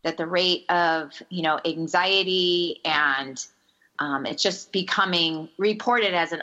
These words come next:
overwhelming number of people. And it actually, anxiety has increased from fifty percent in two thousand and eleven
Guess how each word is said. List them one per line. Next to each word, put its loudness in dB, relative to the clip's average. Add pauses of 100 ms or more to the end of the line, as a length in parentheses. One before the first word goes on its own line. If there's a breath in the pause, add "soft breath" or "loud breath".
overwhelming 2 (560)
number 2
of -2
people. -2 (340 loud breath)
And 2
it 0
actually, -2
anxiety -4
has -4
increased -2
from -6 (100)
fifty 0
percent -2
in -4
two -2
thousand 0
and -4
eleven 0